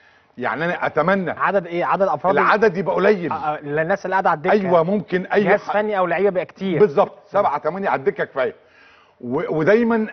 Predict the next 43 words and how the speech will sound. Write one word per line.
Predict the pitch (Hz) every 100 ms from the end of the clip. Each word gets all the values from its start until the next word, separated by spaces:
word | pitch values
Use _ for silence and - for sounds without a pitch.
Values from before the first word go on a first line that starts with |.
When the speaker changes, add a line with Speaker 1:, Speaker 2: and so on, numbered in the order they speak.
| 170
Speaker 1:
انا | 202
بقول | 190 180 202
Speaker 2:
لا، | 185
ما | 175
Speaker 1:
الد-، | 165
Speaker 2:
ينفعش | - 180
سبعة | - 175
تمانية، | 156 139 165
انت | 123
Speaker 1:
ما |
Speaker 2:
عندك، | 151 175 175 - 156
آه، | 143
تسعة | 131 202 190 156 151 143 131
احتياطي. | 110 - - 190 - 214 - _ _
Speaker 1:
ايوه، | 120 160 123
بالظبط. | 98 143 - - -
Speaker 2:
وعندك | 131 160 214
Speaker 1:
لا، | 190
Speaker 2:
جهاز | 202 202
Speaker 1:
أنا | 180 247
Speaker 2:
فني | 254
Speaker 1:
بتكلم، | 247 240 220
أنا | 220 214
Speaker 2:
تمانية | 240 269
Speaker 1:
بتكلم | - 233
Speaker 2:
مثلًا. | 226 - -
Speaker 1:
الج-، | 123 113 -
اللي | 139 139
هو | 175
الدكه | 156 147 - 151
اللي | 143
هو | 156
الاداري. | 139 135 160 156 92 _ _
Speaker 2:
آه. | 139 139
Speaker 1:
مش | 135
دعوه | 143
باللعيبه، | 143 123 127 117 -
اللعيبه | 107 123 151
يقعدوا. | 131 143 117 - _ - -
اي | 190 208
حد | - 190 165
بقى | 196 180
تاني، | 196 196 190 151